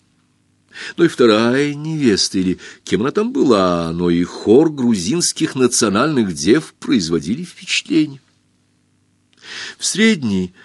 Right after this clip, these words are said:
царской ложе сидел принц Хозрев Мирза. Он смотрел на Катю и на вторую невесту. Фаддей и Леночка сидели в рядах.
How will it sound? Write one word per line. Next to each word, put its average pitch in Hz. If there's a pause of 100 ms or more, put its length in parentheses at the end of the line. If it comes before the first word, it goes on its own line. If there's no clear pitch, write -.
царской 196 (120)
ложе 95
сидел 143
принц 135
Хозрев 90
Мирза. 85 (340)
Он 92
смотрел 95
на 90
Катю 85 (440)
и 127
на 113
вторую 90
невесту. 82 (760)
Фаддей 135
и -
Леночка 117
сидели 95
в 82
рядах. 85